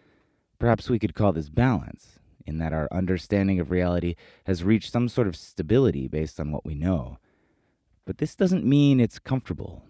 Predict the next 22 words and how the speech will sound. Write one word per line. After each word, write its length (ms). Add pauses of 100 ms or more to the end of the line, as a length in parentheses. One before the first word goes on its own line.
nor 220
does 180
it 80
mean 240
that 140
we 100
are 80
making 300
progress. 680 (680)
It 120
doesn't 300
take 240
much 240
time 300
standing 420
in 120
one 140
place 500
to 80
grow 200
uncomfortable. 760 (1800)
As 360